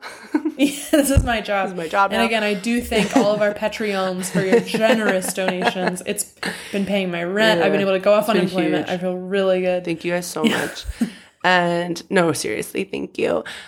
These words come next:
Speaker 1: Um,
Speaker 2: <laughs> And to Me Undies, our sponsor.
Speaker 1: <laughs> Someday, sure.
Speaker 2: Yeah.
Speaker 1: And, and I was like, you know, I, I didn't feel defensive of it, like, when they, when those were their takes. I was like, "I completely agree."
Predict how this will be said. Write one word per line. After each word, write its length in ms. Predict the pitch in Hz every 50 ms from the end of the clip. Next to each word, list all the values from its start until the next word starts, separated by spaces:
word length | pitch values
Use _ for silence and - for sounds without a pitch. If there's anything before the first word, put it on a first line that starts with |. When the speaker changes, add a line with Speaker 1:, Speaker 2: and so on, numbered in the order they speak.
| - - _ _ - - - 302 294 277
Speaker 1:
Um, 600 | 214 208 190 190 185 185 185 185 185 180 - - - 302
Speaker 2:
<laughs> 120 | - - -
And 460 | 262 262 277 277 240 185 202 269 294
to 80 | 302 311
Me 220 | 277 262 262 262
Undies, 420 | 233 247 247 247 220 190 180 180
our 140 | - 190 202
sponsor. 400 | 196 - 214 208 208 202 - -
Speaker 1:
<laughs> 40 | 269 208 165 165 214 214 311 294 233 202 - - _ _ _
Someday, 400 | - - 233 214 214 190 170 160
sure. 300 | 156 - 247 240 190 - _ _ _ - - - - - - - - - -
Speaker 2:
Yeah. 180 | 247 240 196 214 214 214 208 202 196
Speaker 1:
And, 200 | 196 - - - - _ _ _ _ _ _ -
and 200 | - 185 202 196
I 100 | 190 190
was 100 | 185 190
like, 200 | 196 190 185 -
you 60 | 208 202
know, 280 | 196 185 185 185 180 -
I, 240 | - 190 175 156 - _ _ _ _ _ _ _ _ _ _ _ _ _ - _ _ _ _ _ _ -
I 460 | 185 196 190 185 185 185 185 175 180 -
didn't 300 | - 196 208 233 247 -
feel 720 | - - - 254 233 226 220 214 208 196 180 - - - -
defensive 600 | - 185 175 - - - 175 170 165 - 214 214
of 160 | 226 226 220
it, 80 | 254 220
like, 160 | 190 180 -
when 100 | 185 170
they, 200 | 170 170 170 165
when 260 | - 175 170 170 165
those 320 | 165 170 175 170 175 - -
were 80 | 175
their 160 | 165 165 165 156
takes. 320 | - 151 165 165 - -
I 20 |
was 80 | 180 175
like, 140 | 175 170 170
"I 60 | 165
completely 520 | 165 170 170 170 - 165 160 170 170 170
agree." 840 | 165 160 160 - 160 160 160 160 165 160 160 170 190 220 247 240 -